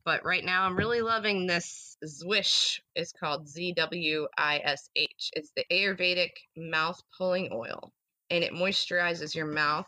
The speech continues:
and cleanses and refreshes. And it has some really excellent ingredients like peppermint, clove essential oils, fennel, sesame oil.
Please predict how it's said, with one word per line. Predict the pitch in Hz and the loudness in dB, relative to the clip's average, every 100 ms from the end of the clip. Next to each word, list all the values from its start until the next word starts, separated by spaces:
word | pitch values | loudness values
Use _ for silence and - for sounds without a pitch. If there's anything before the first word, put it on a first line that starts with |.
| - | -8
and | 143 - | -10 -6
cleanses | 165 151 160 151 151 | -2 -2 -2 -4 -4
and | 139 | -4
refreshes. | 139 151 151 151 190 226 208 - | -6 -4 -2 -2 0 0 -2 -4
And | 165 | -4
it | 170 | -2
has | 160 156 143 139 | 0 2 0 -4
some | - | -6
really | 165 190 190 | -2 0 2
excellent | 165 - 165 147 139 - _ | 0 -2 -4 -2 -2 -6 _
ingredients | 147 147 147 135 127 120 - | -6 0 2 2 -2 -6 -10
like | 123 120 - | -10 -10 -4
peppermint, | 214 - 220 214 214 208 208 196 - - - - - _ - | -2 0 -2 0 2 2 0 -2 -12 -18 -20 -20 -20 _ -8
clove | - 190 196 202 202 | 0 2 4 4 2
essential | 196 - 208 196 196 - | -2 -2 0 2 0 2
oils, | 196 185 190 185 180 - - | 2 4 4 2 -2 -12 -2
fennel, | 180 185 190 185 190 185 _ _ _ _ _ _ _ _ | 0 2 2 2 2 -2 _ _ _ _ _ _ _ _
sesame | 190 190 - 202 196 190 | -2 -2 -2 0 2 2
oil. | - 190 185 185 180 175 | 2 2 2 2 0 -4